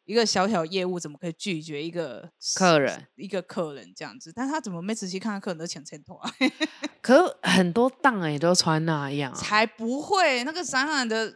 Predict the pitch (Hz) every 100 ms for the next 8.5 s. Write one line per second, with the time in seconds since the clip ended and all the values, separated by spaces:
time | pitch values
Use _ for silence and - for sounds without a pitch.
0 | _ - 285 302 269 320 262 208 190 220
1 | 220 220 202 196 165 160 170 143 151 143
2 | 139 139 151 135 139 156 123 339 359 381
3 | 359 - 370 370 359 311 339 254 - 349
4 | 339 302 330 - - 233 147 143 160 156
5 | - _ - 214 302 349 277 311 311 285
6 | 294 294 285 285 240 214 240 233 262 262
7 | 247 - 185 202 208 185 214 170 185 190
8 | 214 170 143 123